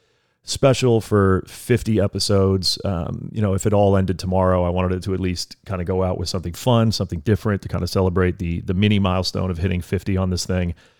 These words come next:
So obviously my guest from episode forty-nine,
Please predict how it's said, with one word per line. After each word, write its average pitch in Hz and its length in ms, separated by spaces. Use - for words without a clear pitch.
So 117 520
obviously 127 360
my 110 140
guest 107 240
from 104 100
episode 98 300
forty-nine, 110 680